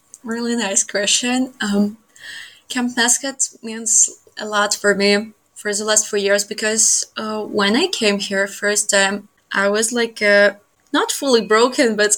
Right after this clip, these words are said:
I wasn't, uh, feeling enjoyable from this, uh, life because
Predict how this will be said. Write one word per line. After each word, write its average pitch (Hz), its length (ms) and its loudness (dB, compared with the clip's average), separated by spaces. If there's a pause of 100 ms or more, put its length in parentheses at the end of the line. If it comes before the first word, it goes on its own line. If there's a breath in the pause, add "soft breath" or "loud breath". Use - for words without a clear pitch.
(160)
I 240 280 2
wasn't, 214 920 -2 (140)
uh, 196 440 2
feeling 208 500 -2
enjoyable 208 600 0
from 196 260 -8
this, 190 380 0
uh, - 240 -8
life - 460 -4
because 190 500 -2